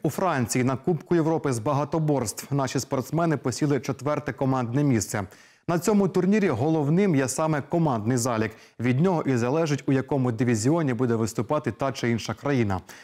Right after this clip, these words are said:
Українка Аліна Фьодорова зуміла виграти змагання багатоборок. Вона захопила лідерство від самого початку і тримала перше місце до останнього виду.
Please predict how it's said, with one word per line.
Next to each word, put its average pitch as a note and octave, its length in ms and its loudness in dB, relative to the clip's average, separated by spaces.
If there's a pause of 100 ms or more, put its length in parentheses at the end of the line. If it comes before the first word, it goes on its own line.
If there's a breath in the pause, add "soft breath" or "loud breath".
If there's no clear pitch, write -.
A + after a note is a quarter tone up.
(380 loud breath)
Українка F#3+ 640 0
Аліна D#3+ 340 2
Фьодорова F3 680 0
зуміла C3 380 2
виграти D3 440 0
змагання B2+ 460 0
багатоборок. B2+ 960 0 (220 loud breath)
Вона D3 320 0
захопила C3 500 0
лідерство C#3 460 0
від B2+ 180 -2
самого B2 340 0
початку F3 560 -2 (140)
і F#3 80 2
тримала C3 420 0
перше B2 460 -4
місце C3+ 340 0
до B2 120 0
останнього G#2+ 520 -2
виду. G#2 320 0